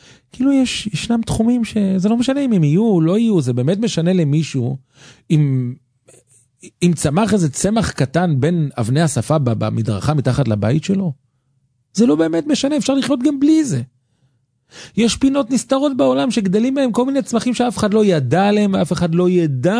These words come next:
עליהם. בשביל מה הם שם? בשביל להעמיד אותנו בניסיון. האם אתה מאמין שאני נמצא שם?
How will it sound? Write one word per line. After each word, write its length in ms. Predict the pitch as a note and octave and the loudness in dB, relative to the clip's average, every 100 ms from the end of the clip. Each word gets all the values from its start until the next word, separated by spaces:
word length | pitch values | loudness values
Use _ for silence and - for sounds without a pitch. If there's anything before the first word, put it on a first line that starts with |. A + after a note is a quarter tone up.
| C4+ | 2
עליהם. 300 | C4 G#3 C3 | 2 2 0
בשביל 280 | A2+ D3+ E3+ | 0 0 0
מה 180 | G#3 | 0
הם 220 | C#4+ C#4+ E3+ | 0 -2 -2
שם? 280 | B2 G#2+ A2 _ _ _ _ _ _ _ _ _ _ _ _ _ _ _ _ _ _ _ _ - | -2 -4 -8 _ _ _ _ _ _ _ _ _ _ _ _ _ _ _ _ _ _ _ _ -4
בשביל 160 | B2 | 0
להעמיד 220 | B2+ D#3+ | 0 0
אותנו 320 | D#3+ C#3 C#3+ C3 | 0 0 -2 -2
בניסיון. 600 | A#2+ G#2+ - - A2 A2+ _ _ _ _ _ _ _ _ _ _ _ - | -4 -6 -8 -12 -12 -18 _ _ _ _ _ _ _ _ _ _ _ -2
האם 180 | A#2 C#3 | 0 2
אתה 160 | C3+ | 2
מאמין 340 | C#3 B2+ C3 C3+ | 2 2 0 0
שאני 340 | C3+ A2+ A#2+ | 0 0 0
נמצא 440 | B2 G#2+ - G#2+ A2 | 0 -2 -4 -4 -4
שם? 460 | - G2+ A2+ D3 | -4 0 0 -2